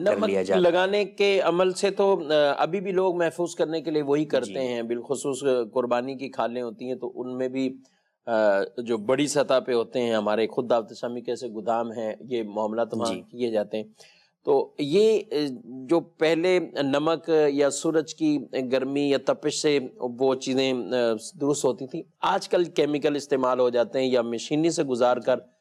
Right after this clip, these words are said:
Speaker 2: تو یہ بھی وہی کہلائے گا؟
Speaker 1: جی، یہ وہ، یہ بھی وہی ہے۔ تو یہ دباغت کا عمل کہلاتا ہے۔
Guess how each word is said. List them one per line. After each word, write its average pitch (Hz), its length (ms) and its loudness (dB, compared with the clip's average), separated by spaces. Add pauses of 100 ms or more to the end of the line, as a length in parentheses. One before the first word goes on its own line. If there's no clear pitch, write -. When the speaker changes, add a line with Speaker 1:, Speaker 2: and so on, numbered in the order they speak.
(340)
Speaker 2:
تو 135 320 4
یہ 139 160 2
بھی 165 140 0
وہی 185 200 4
کہلائے 147 440 2
گا؟ 127 100 -4
Speaker 1:
جی، 107 100 0
یہ 101 220 2
وہ، 110 200 2
یہ 110 160 2
بھی 117 140 0
وہی 101 400 -2
ہے۔ 113 60 -6
تو 107 120 -8
یہ 107 60 2
دباغت 98 480 0
کا 110 140 0
عمل 107 240 -2
کہلاتا 98 520 0
ہے۔ 107 120 -2